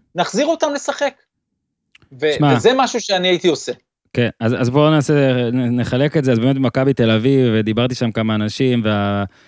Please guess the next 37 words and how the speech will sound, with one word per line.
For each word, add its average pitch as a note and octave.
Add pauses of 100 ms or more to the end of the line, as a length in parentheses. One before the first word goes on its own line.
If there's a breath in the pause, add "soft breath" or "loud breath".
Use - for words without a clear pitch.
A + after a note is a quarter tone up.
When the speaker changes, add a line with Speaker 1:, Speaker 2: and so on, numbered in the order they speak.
(480 soft breath)
Speaker 2:
המסר B2+
היה B2
באמת, B2
זה B2
מרגיש A2+
שהרכבת B2
עזבה A#2
את A2+
התחנה, A#2+
אבל A#2+
שכדי A2+
איכשהו C#3
להציל B2+
את C3
המצב, C#3+
שני, C3
גם B2
מיכה, B2+
גם A#2+
אצילי, D#3
צריכים -
להפוך B2+
להיות C3+
אקטיביים B2
מאוד, A#2 (460 soft breath)
מה A#2
שכנראה B2+
קשה C3+
להם C3+
לעשות B2
עד A#2+
הסוף, B2
בגלל C3
שזה A#2+
עדיין A2+
באלמנט A2+
הפלילי, A2+